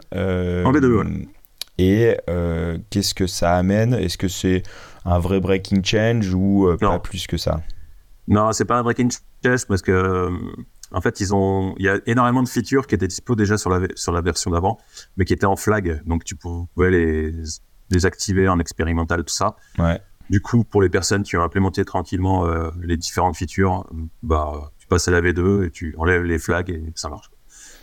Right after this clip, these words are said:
Speaker 2: Donc dans l'ensemble, c'est pas, euh, il y a pas de révolution de breaking change. Par contre, euh, Remix marche très très bien et, euh, très bon exemple, euh, voilà, de système qui fonctionne, euh, très bien, qui utilise les fondamentaux, euh, de tout ce qui est, euh, cache, fond-, euh,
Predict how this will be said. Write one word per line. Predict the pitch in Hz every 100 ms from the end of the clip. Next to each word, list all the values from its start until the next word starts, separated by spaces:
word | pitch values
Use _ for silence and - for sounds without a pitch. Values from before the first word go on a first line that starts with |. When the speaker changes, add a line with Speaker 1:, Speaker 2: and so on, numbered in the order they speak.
| -
Speaker 2:
Donc | 90 90
dans |
l'ensemble, | 107 107 127
c'est | 120 110
pas, | 123 123 110 101
euh, |
il | 98
y |
a |
pas | 98 123
de | 110
révolution | 98 107 110 104 - 117
de | 110
breaking | 98 104
change. | 95 107 127 -
Par | - -
contre, | 101 98
euh, | 85 85 82
Remix | 87 92 92 - - -
marche | 78 -
très | - 107
très | - 85
bien | 87 110 - - - - _ -
et, | 80
euh, | 80 80 78 76 76 76 73 - _ _ - - _ _
très | - 120
bon | 120
exemple, | 101 98 104 -
euh, | - 85 - _ _ _ _ _
voilà, | 90 76 - -
de | 87 82 80
système | - - 107
qui | -
fonctionne, | - 95 - 104
euh, | 95 82 78 - - - -
très | - 110
bien, | 101 113 117
qui | 107 98
utilise | 110 107 95
les | 90
fondamentaux, | - 107 110 104 98 120 110
euh, | 90 87 85 85
de | 92
tout | - 110
ce | -
qui | 104
est, | 101
euh, | 90 82
cache, | - 101 95 -
fond-, | - 85
euh, | 92 - 90 80